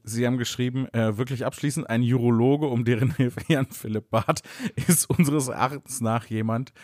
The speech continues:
der sich mit Dino-Pipi aus der Jurazeit <laughs> beschäftigt.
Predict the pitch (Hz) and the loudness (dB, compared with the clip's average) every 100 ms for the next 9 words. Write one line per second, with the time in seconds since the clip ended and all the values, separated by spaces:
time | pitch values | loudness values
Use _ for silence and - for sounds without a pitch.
0 | - - - 110 113 120 127 113 160 156 | -20 -14 -4 0 0 2 0 0 0 0
1 | - 135 131 123 - - 170 147 156 160 | 0 2 2 4 4 4 4 6 6 6
2 | - - 170 302 - 294 - - 262 160 | 4 2 4 4 4 6 4 4 4 4
3 | 185 | 4